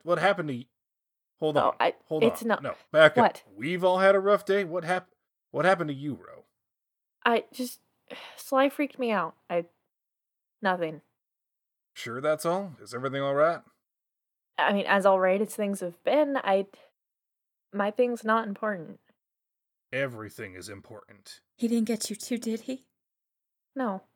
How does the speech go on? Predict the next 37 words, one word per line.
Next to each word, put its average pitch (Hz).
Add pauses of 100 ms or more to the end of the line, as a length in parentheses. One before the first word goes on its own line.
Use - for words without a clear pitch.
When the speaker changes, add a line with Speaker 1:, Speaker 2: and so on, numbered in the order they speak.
(720)
Speaker 2:
It, 240 (160)
but 233 (640)
it's, - (960)
can 339
we 359
focus 381
on 330
you 320
guys? 302 (440)
You're 311
injured, 262
you're 262
freaked 294
out 208
and 233
wanna 208
leave. 233 (400)
He's 269 (160)
on 202
drugs 226
now, 170
so 214
that's 214
fun. 190 (920)
You 233
guys 480
are 480
more 466
Speaker 3:
Woo! -
Speaker 2:
important 294
than 247
whatever 254
the 233
fuck 277
happened 247
with 240
me. 240